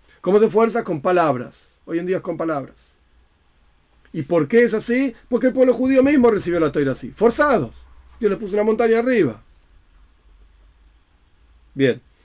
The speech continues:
De vuelta, Bnei, todas las leyes de Bnei Noach es una proyección de las leyes de los judíos para los judíos en la Torah.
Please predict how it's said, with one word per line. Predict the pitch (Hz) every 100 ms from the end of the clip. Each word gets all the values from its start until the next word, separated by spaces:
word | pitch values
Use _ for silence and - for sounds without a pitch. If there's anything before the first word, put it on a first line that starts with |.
| _ _ _ _ _ _ _ -
De | 147
vuelta, | 175 139 117
Bnei, | 113 143 165 175 131
todas | 170 165
las | 139
leyes | 208 208
de | 180
Bnei | 170
Noach | 196 233 151
es |
una | 170 160
proyección | 185 175 165 143 - 185 233 240
de |
las | 185 139
leyes | 175 254 220
de | 170
los | 170
judíos | 180 226 240
para | 226 226
los | 214
judíos | 190 214 220 -
en | 190
la | 175
Torah. | - 117 110